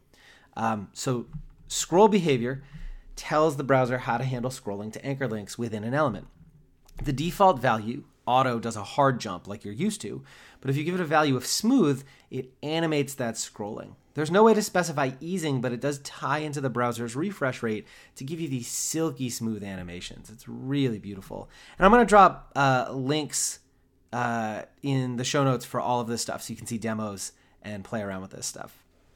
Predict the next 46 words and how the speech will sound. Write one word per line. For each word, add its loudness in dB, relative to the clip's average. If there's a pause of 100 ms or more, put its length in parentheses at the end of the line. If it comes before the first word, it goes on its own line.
(580)
Um, -4
and -6
some 0
articles 0
on, -6
on, -6
you -4
know, -2
some, -8
some 0
more 2
of 0
the -4
details -8
so -10
you -12
can, -12
you -8
can 0
actually -4
dig -6
into -6
this -6 (560)
if -2
you -2
haven't -4
already. -12 (420)
And -2
you 4
can 6
add 4
the 6
scroll 2
behavior 2
to, 0
um, -6 (300)
the 0
entire 2
document, -2
which -10
is -6
usually -6
how -4
I -4
do -8
it. -12